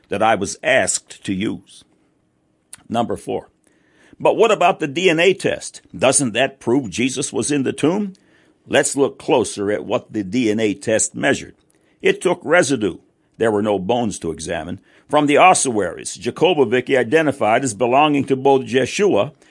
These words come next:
and Marameen, and used mitochondrial D N A testing to see if they were related. The results proved to be negative, indicating to him that the two individuals were not related maternally.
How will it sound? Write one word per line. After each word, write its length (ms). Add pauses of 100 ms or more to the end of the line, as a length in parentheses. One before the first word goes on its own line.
(140)
and 140
Marameen, 680 (340)
and 220
used 260
mitochondrial 960
D 160
N 100
A 140
testing 500
to 80
see 200
if 120
they 140
were 140
related. 500 (680)
The 80
results 460
proved 360
to 60
be 140
negative, 460
indicating 760
to 120
him 280
that 240
the 200
two 240
individuals 680
were 200
not 280
related 460
maternally. 600